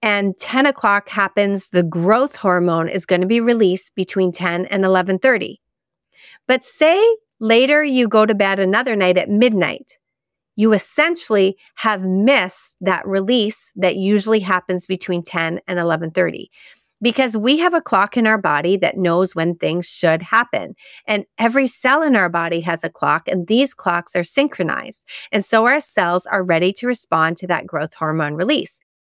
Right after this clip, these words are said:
And if we miss that time, your clock has simply moved on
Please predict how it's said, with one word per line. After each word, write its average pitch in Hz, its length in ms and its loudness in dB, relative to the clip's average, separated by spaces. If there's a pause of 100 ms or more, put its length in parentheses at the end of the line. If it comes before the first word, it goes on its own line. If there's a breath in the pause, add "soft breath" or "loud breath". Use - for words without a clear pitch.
(140)
And 196 120 0
if 185 140 0
we 185 140 4
miss 220 460 2
that - 240 -2
time, 165 380 -2 (280 soft breath)
your 277 160 2
clock 180 560 -2 (220)
has 208 160 -4
simply 196 440 -2
moved 202 320 0
on 165 260 -2